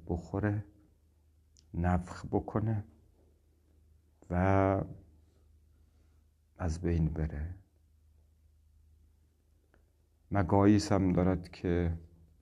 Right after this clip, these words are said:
ها و با و تا اصل واحد یدل علی بطلان، اصل واحدی است که دلالت بر بطلان می‌کنه، او علمین.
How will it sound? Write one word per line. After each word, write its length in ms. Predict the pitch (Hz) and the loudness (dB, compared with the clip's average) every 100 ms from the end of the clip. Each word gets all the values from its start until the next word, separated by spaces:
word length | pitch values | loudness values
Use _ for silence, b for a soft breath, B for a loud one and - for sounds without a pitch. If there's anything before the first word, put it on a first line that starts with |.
| _ _ _ _ _ _ _ _ _ _ _ _ _ _ _ _ _ _ _ _ _ _ _ _ B B B B - | _ _ _ _ _ _ _ _ _ _ _ _ _ _ _ _ _ _ _ _ _ _ _ _ B B B B -4
ها 180 | 101 101 | 2 4
و 300 | 92 85 85 | 4 2 0
با 340 | 82 92 90 | 0 0 2
و 280 | 80 85 80 | 0 -2 -4
تا 380 | - 92 98 107 | 0 4 8 8
اصل 580 | - 113 117 - - 90 90 87 | 8 4 2 -2 -8 -2 2 2
واحد 600 | 80 87 98 104 98 - | 2 6 8 6 4 0
یدل 760 | 110 110 90 90 82 101 107 110 | 0 2 2 2 2 0 2 2
علی 420 | - 95 110 123 - | 2 2 2 0 -2
بطلان، 760 | 90 - 95 104 98 80 71 - - - _ b b b b b b b b _ _ - | -6 -4 2 6 6 4 0 -4 -14 -20 _ b b b b b b b b _ _ -8
اصل 360 | 85 - - | -6 -6 -2
واحدی 600 | 90 82 85 82 90 - | 0 2 4 4 2 2
است 180 | 104 - | -2 -2
که 80 | 87 | -6
دلالت 580 | 80 82 82 90 90 - | -2 -2 -2 -2 -4 -6
بر 280 | - 80 82 - | -4 -4 -4 -8
بطلان 500 | 85 82 - 90 95 | -8 -8 -6 -2 0
می‌کنه، 540 | 95 110 104 - 113 - - | 0 -4 -6 -6 -8 -8 -4
او 400 | 98 110 - - - | 0 0 0 -6 -2
علمین. 580 | 95 82 78 76 78 | 0 2 0 -2 -2